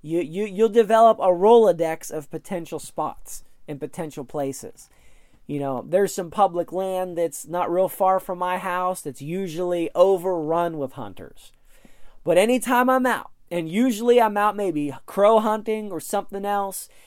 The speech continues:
and I'm, I'm making notes. Okay, this could be a good place for deer hunting. This could be a good place for turkey hunting. And I may be out pheasant hunting and say, "You know what? This is a lousy place for hunting pheasants 'cause there's a lot of pheasant hunters here, but there may not be turkey hunters here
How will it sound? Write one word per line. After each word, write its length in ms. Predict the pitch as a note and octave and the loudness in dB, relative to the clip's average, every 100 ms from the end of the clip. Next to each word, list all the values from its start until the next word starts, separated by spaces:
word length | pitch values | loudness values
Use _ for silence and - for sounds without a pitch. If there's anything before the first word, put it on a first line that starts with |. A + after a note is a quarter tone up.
| _ | _
and 160 | E3+ E3 | -10 -8
I'm, 160 | D3+ | -8
I'm 160 | - D#3 | -8 0
making 400 | F3 G3+ G3+ G3 | 2 4 0 -2
notes. 340 | G3+ D3+ - | -2 -4 -6
Okay, 240 | F3 - C#3+ | -10 -8 -6
this 240 | D3+ E3+ | -6 -6
could 160 | - E3+ | -6 -4
be 140 | F3 | -2
a 60 | E3+ | -2
good 240 | E3+ E3 | -4 -6
place 320 | - E3+ E3+ | -6 -6 -6
for 160 | - D#3+ | -10 -12
deer 240 | D3+ D3 | -8 -6
hunting. 320 | B2+ C#3 A#2+ B2 | -6 -10 -10 -10
This 160 | D3+ | -10
could 160 | - D#3+ | -8 -6
be 100 | E3 | -4
a 60 | |
good 260 | D3 E3+ D#3 | -4 -8 -8
place 320 | - E3+ E3 | -6 -6 -6
for 140 | - C#3+ | -12 -12
turkey 400 | - D3 C#3+ A#2+ | -8 -8 -8 -10
hunting. 340 | A#2 G#2+ F2 - - - - - - - | -10 -12 -16 -20 -20 -20 -20 -20 -20 -10
And 80 | C#3 | -8
I 80 | D#3+ | -2
may 160 | E3+ | -2
be 260 | D3 E3+ F3 | -2 0 2
out 220 | F3 - | 2 0
pheasant 380 | - F#3 E3 D3 | 2 2 2 -4
hunting 360 | D3 B2 A2+ | -8 -10 -10
and 160 | A2 A#2+ | -12 -12
say, 140 | - | -10
"You 160 | C#3+ F3 | -8 -6
know 140 | F#3+ | -2
what? 260 | F#3+ G#3+ - - - - | 0 0 -2 -8 -20 -12
This 220 | D#3+ E3+ F3 | -6 -6 -4
is 240 | E3+ D3+ | -6 -4
a 40 | |
lousy 460 | C#3+ D#3+ F#3+ F#3+ F3+ | -2 0 0 0 -2
place 380 | - G3 F#3+ - | 0 2 2 0
for 140 | D#3 | -6
hunting 260 | F3+ E3+ C#3 | -6 -6 -4
pheasants 500 | G3+ A3 G#3 A3 - | 2 4 4 -2 -4
'cause 200 | F3 D3 | -6 -6
there's 180 | D3 C3+ | -6 -4
a 40 | |
lot 200 | D3 F#3 | 2 2
of 80 | F3 | 0
pheasant 360 | G3+ A3 G3+ G#3 | -2 -2 -2 -6
hunters 340 | G#3+ G#3 - | -6 -8 -8
here, 320 | A3 A3 G#3+ - - - | -2 0 0 -4 -12 -6
but 140 | E3 | -4
there 120 | E3+ E3 | -2 0
may 280 | G3 D#4+ G4+ | 2 4 4
not 280 | A#3+ E3 | 2 2
be 140 | D#3+ F3+ | -2 -2
turkey 360 | B3 A#3+ E3 | 0 0 -2
hunters 380 | D3 C3+ A#2 G#2 | -6 -6 -10 -12
here 340 | C#3+ B2+ A2+ | -10 -8 -8